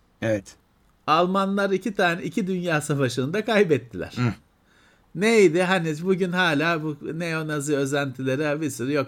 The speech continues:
Speaker 2: Panther'di, Tiger'dı anlatırlar bir iştahlı iştahlı. Ne oldu? Hepsi, e, <laughs> hurdalıkta.
Speaker 1: Hı hı.
Speaker 2: O yüzden savaşı araç kazanmıyor, insan kazanıyor. Yani
Speaker 1: Lojistik
Speaker 2: şunu,
Speaker 1: kazanıyor.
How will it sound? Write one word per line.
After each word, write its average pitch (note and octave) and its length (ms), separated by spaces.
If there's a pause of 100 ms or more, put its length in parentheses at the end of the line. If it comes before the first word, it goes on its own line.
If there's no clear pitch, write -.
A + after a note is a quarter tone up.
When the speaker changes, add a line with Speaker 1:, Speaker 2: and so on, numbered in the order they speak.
(160)
Speaker 2:
Panther'di, B2 640
Tiger'dı A#2+ 540
anlatırlar A#2+ 680
bir G2+ 80
iştahlı G2 500
iştahlı. F2+ 520 (480)
Ne C#4 140
oldu? D#3 340
Hepsi, G#3+ 440 (1120)
e, G#3 160
<laughs> - 0
hurdalıkta. F#3 800 (320)
Speaker 1:
Hı G2 100
hı. G#2 260 (640)
Speaker 2:
O - 180
yüzden A#3 460 (160)
savaşı A3 540
araç G3 320
kazanmıyor, F#3 580
insan A#2+ 500
kazanıyor. F#2+ 480
Yani G2 260
Speaker 1:
Lojistik B2 400
Speaker 2:
şunu, C#3+ 80
Speaker 1:
kazanıyor. C#3 400